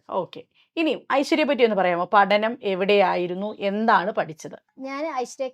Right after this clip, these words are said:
Speaker 2: കെ എം, ആ, വയനാട് ജില്ലയിലാണ്. ഇവിടെയാണ് ഞാൻ ജനിച്ച് വളർന്ന സ്ഥലം.
Speaker 1: ആ.
Speaker 2: ആ, ഒന്ന് മുതൽ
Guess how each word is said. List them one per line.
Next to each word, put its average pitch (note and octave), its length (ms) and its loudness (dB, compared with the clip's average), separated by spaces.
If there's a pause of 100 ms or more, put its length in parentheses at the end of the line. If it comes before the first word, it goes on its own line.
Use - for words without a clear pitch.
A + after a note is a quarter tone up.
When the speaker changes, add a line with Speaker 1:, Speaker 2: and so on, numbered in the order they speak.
Speaker 2:
കെ B3+ 40 -6
എം, B3 320 -4
ആ, A3 440 -12 (260)
വയനാട് B3 320 -6
ജില്ലയിലാണ്. A#3+ 480 -8
ഇവിടെയാണ് B3+ 420 -4
ഞാൻ B3+ 200 -12
ജനിച്ച് A3 340 -8
വളർന്ന A#3 300 -8
സ്ഥലം. A3+ 380 -12 (200)
Speaker 1:
ആ. F#3 180 -4 (320)
Speaker 2:
ആ, A3+ 140 -10
ഒന്ന് B3+ 260 -8
മുതൽ C#4 260 -4